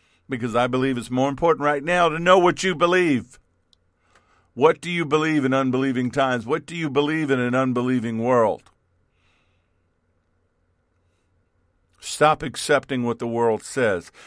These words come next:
Stop accepting what other people say. And decide, what do you believe? Father, I pray right now, I pray that the power of your Holy Spirit would fall upon each and every one of us.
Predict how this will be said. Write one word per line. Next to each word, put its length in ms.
Stop 360
accepting 580
what 100
other 200
people 400
say. 460
And 120
decide, 500
what 340
do 280
you 340
believe? 600
Father, 300
I 40
pray 240
right 340
now, 380
I 40
pray 220
that 140
the 80
power 340
of 60
your 140
Holy 320
Spirit 360
would 80
fall 360
upon 280
each 240
and 80
every 220
one 240
of 80
us. 200